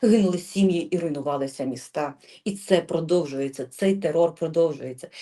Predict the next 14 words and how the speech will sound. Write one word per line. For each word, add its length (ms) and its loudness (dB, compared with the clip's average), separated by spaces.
І 80 2
ти 100 4
знаєш, 320 2
Альона, 220 2
я 120 2
не 80 2
називаю 500 2
це 120 -6
вже 160 -6
війною. 420 -4
Це, 400 4
м, 160 6
справжній 880 0
терор, 500 2